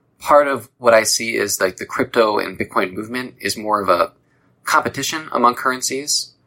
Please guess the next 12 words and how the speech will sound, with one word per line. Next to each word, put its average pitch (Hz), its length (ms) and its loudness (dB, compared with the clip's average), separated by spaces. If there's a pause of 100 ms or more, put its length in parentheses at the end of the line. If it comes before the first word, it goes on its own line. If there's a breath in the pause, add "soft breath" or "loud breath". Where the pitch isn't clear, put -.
(340)
And 113 100 -8
so 104 420 4
I 117 120 4
think 127 220 -2
if - 420 -2 (1200)
in 175 140 6
a 156 80 8
world 123 400 4
where 104 180 2
Bitcoin 117 380 0
became 107 400 -8
dominant, 120 520 0